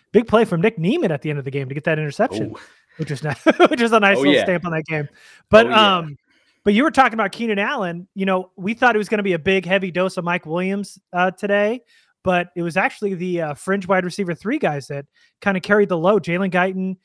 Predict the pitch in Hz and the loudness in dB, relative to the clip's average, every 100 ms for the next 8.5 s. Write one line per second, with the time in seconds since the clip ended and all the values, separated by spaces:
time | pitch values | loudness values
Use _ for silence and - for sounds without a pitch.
0 | _ - 196 202 196 196 196 196 180 196 | _ -2 0 0 0 0 0 0 0 2
1 | 185 185 185 170 165 - _ _ _ 196 | 0 -2 -2 0 -2 -6 _ _ _ -2
2 | 196 - 190 190 185 - _ _ - 190 | -2 0 0 0 -2 -8 _ _ -2 0
3 | 202 185 190 185 185 175 165 190 196 - | 0 -2 0 0 0 -4 -4 -4 -4 -6
4 | - 190 190 196 196 - 175 185 190 180 | 0 0 2 -2 -4 -6 -6 -4 -4 -2
5 | 180 175 - - 196 - 165 - 190 - | -4 -6 -16 -10 -10 -10 -16 -12 -10 -6
6 | 202 208 208 214 _ _ _ _ 180 320 | -4 -2 -4 -6 _ _ _ _ -6 -4
7 | 370 233 370 233 127 220 196 302 269 349 | -4 -2 0 -2 -4 -6 -4 -2 -4 -4
8 | 320 208 156 156 | 0 0 2 -4